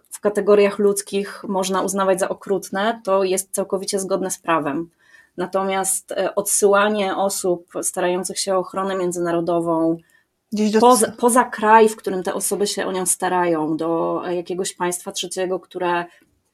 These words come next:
Speaker 1: arbitralnie ktoś z jakiegoś powodu uznaje za bezpieczne i trzymanie tych osób często latami w, w tym, w tym kraju trzecim, w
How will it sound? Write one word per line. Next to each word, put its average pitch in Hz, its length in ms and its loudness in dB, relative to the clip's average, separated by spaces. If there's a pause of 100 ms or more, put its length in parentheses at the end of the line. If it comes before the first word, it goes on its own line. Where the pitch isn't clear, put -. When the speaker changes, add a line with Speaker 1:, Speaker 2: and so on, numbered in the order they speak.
(120)
Speaker 1:
arbitralnie 208 880 4
ktoś - 500 -4
z 190 60 -10
jakiegoś 190 280 -6
powodu 190 340 -2
uznaje 196 380 -4
za 190 80 -2
bezpieczne 175 720 -4 (420)
i - 60 -12
trzymanie 208 420 0
tych 226 160 -8
osób 202 260 -6
często 196 380 -6
latami 190 680 -2
w, 165 140 -6
w - 240 -12
tym, 190 220 -8
w - 80 -14
tym 185 140 -8
kraju 190 260 0
trzecim, 185 580 -4 (720)
w 190 400 -2